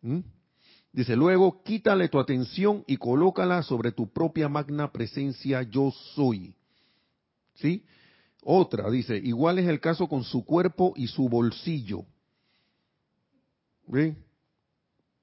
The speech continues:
Y Nereida hasta que se ríe. Dice, "Si su atención comienza a posarse allí", en esa apariencia de que del bolsillo vacío, porque él habla aquí del al-, bolsillo vacío, ¿no? <laughs> Digan,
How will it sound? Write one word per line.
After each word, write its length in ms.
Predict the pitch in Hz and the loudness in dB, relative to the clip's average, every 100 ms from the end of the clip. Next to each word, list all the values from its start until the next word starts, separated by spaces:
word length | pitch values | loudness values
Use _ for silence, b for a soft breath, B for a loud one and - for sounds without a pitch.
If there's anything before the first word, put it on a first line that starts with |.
| _ _ _ _ _ _ | _ _ _ _ _ _
Y 80 | 131 | -8
Nereida 360 | 107 104 127 143 | -2 0 2 0
hasta 140 | 143 | -2
que 100 | 117 | -4
se 160 | 104 107 | -4 -4
ríe. 440 | 107 135 104 85 | -2 -2 -2 -8
Dice, 380 | - 123 117 92 b b b - | -4 -4 -2 -8 b b b -6
"Si 140 | 151 | -2
su 120 | 135 | 2
atención 460 | 147 151 143 - 202 | 2 2 0 -2 0
comienza 560 | 196 175 185 190 - | 2 2 0 -2 0
a 100 | 180 | 0
posarse 600 | - 123 165 165 143 160 | 0 -2 0 -2 0 0
allí", 400 | 139 120 127 127 - _ _ _ _ _ _ _ _ - | 2 0 -2 -4 -8 _ _ _ _ _ _ _ _ -12
en 220 | 110 110 | -6 -4
esa 200 | 123 143 | -4 -4
apariencia 460 | 117 104 120 117 | -4 -4 -4 -2
de 100 | 139 | -2
que 120 | 120 107 | 0 -2
del 120 | 101 | -2
bolsillo 520 | 98 98 131 131 139 | -4 -6 -2 2 2
vacío, 440 | 101 101 147 131 | 0 -4 0 0
porque 200 | 104 98 | 0 -2
él 80 | 110 | -2
habla 200 | 127 139 | 0 0
aquí 180 | 123 139 | -2 -2
del 140 | 139 | -2
al-, 260 | 113 98 95 | -2 -6 -10
bolsillo 560 | 98 98 95 127 131 123 | -10 -10 -10 -6 -4 -2
vacío, 480 | 95 - 110 87 | -4 -8 -14 -12
¿no? 140 | 87 110 _ _ b b b b b | -14 -18 _ _ b b b b b
<laughs> 640 | - 117 - 156 - 156 b b b | -8 -8 -10 -10 -10 -14 b b b
Digan, 520 | - 131 139 147 143 | 0 2 4 4 2